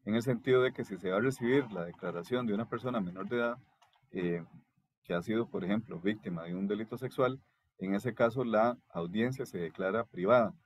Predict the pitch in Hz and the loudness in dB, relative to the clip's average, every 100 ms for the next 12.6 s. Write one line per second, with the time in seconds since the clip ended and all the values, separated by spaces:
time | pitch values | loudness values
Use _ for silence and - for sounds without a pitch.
0 | _ - 104 117 123 120 127 139 120 135 | _ -2 0 2 0 0 -2 -2 0 -2
1 | 151 _ _ 85 80 92 95 139 131 - | -6 _ _ -10 -4 -4 -2 -6 -6 -10
2 | 85 85 - - 87 - 104 87 - 85 | -14 -14 -16 -14 -12 -4 -2 -2 -10 -18
3 | 82 - - 90 85 - 92 82 92 - | -18 -18 -10 -10 -10 -8 -8 -6 -8 -4
4 | 107 95 98 101 98 98 104 95 95 120 | -2 -2 -2 0 0 0 0 0 0 0
5 | - _ _ _ - 87 104 107 117 117 | -2 _ _ _ -12 -2 2 4 4 4
6 | 117 120 123 98 92 90 101 104 110 95 | 2 -2 -2 -6 -10 -6 0 2 4 2
7 | 104 113 - 87 87 101 104 92 95 - | 0 -4 -10 -10 -6 -6 -6 -6 -6 -4
8 | 120 127 135 147 - _ _ _ - 90 | 0 0 -2 -10 -16 _ _ _ -6 -2
9 | 104 117 104 95 85 82 110 123 101 92 | 0 0 -2 -6 -6 2 4 4 -2 -4
10 | 101 113 117 - 131 127 131 101 85 82 | -2 0 -2 0 0 0 -4 -10 -10 -12
11 | 87 85 _ 90 87 87 95 110 120 120 | -16 -16 _ -14 -10 -6 -4 -2 -2 0
12 | 131 135 135 95 104 - | -2 -2 -6 -4 -6 -6